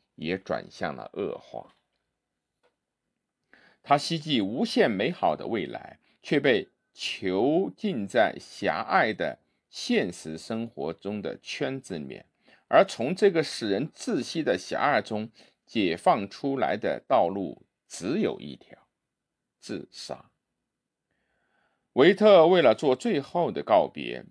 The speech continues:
去拜访了绿地。在绿地的央求之下，他朗诵了《俄象》的诗。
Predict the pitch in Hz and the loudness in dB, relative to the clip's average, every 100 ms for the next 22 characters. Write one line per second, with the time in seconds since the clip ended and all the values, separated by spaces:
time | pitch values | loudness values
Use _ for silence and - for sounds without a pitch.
0 | _ - 120 165 113 95 78 73 85 120 | _ -6 2 4 2 0 -8 -6 -6 -4
1 | - 92 71 _ _ _ _ 170 123 113 | -4 -8 -10 _ _ _ _ 8 8 6
2 | 220 190 151 160 95 - 143 190 190 190 | 0 0 -2 -2 -2 -2 0 0 0 -6
3 | - 85 98 95 110 85 - _ _ - | -8 -8 -8 -2 0 0 -4 _ _ 2
4 | 139 139 - 123 110 85 - 196 143 95 | 2 2 -2 2 2 2 -6 -4 0 -2
5 | - _ _ _ _ _ _ _ _ _ | -2 _ _ _ _ _ _ _ _ _
6 | _ _ _ _ _ _ _ _ 113 127 | _ _ _ _ _ _ _ _ 4 6
7 | 180 190 - - 269 180 98 71 - - | 4 0 -8 4 4 4 0 -8 -10 -12
8 | - 95 | -8 -8